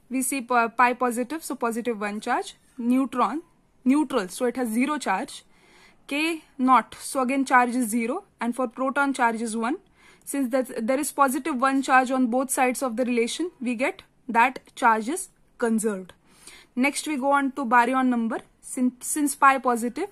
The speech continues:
is a baryon, we get B equal to zero. Neutron we get baryon again,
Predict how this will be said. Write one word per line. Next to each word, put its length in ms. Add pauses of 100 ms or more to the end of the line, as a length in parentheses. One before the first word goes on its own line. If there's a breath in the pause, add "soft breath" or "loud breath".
(140)
is 160
a 60
baryon, 480 (720 soft breath)
we 160
get 280 (280)
B 180
equal 280
to 180 (320)
zero. 380 (800 loud breath)
Neutron 480
we 120
get 220 (100)
baryon 540
again, 280